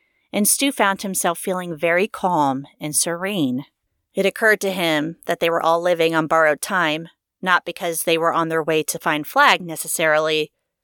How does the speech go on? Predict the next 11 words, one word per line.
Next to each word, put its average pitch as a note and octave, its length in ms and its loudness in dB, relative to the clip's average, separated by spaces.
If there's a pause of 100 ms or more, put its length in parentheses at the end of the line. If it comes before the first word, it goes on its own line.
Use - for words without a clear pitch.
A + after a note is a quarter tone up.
(320)
but F#3 100 -2
because F#3 360 0
they E3+ 100 2
had F3 200 -2
survived D3+ 560 0
Captain E3 360 -4
Trips - 680 -2
in E3+ 140 -6
the D#3+ 80 -2
first F3+ 360 0
place. - 540 -6